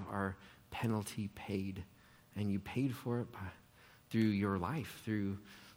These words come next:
by your body and through the blood of Christ. And so, Lord, because of you, all that you have done for us, help us to be people who live in a, with a new way of operating, a new lens of looking at relationships.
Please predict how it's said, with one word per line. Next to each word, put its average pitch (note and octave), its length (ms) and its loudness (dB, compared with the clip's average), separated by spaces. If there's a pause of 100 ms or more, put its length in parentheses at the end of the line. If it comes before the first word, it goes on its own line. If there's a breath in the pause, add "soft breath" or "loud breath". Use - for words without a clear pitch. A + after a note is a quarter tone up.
by - 100 0
your G#2 120 4
body G#2+ 520 4
and F#2+ 100 -2
through A2+ 140 0
the A2 80 0
blood G2+ 280 2
of G2 100 -4
Christ. F2+ 500 -4 (1400 loud breath)
And A#2 100 2
so, - 140 6
Lord, A2 240 6
because A2 340 4
of G#2 140 2
you, A2 540 4 (160)
all A#2+ 180 6
that A#2 140 2
you A2 100 2
have G2 160 4
done G#2+ 200 4
for - 300 -2
us, G2 220 0
help A#2+ 240 2
us A2 140 0
to G#2+ 100 -6
be G2+ 140 -2
people G#2 480 0
who G#2 300 0
live A2 380 4 (800 loud breath)
in A2+ 120 6
a, G2+ 180 6 (1080 loud breath)
with A#2 160 2
a A#2 60 6
new C#3+ 440 8 (220 loud breath)
way D#3 300 6
of C3 100 4
operating, G2 640 2 (840)
a B2 80 6
new C3+ 280 8
lens B2+ 460 4
of G#2+ 140 0
looking A#2+ 340 4
at - 100 -2
relationships. G#2 1000 2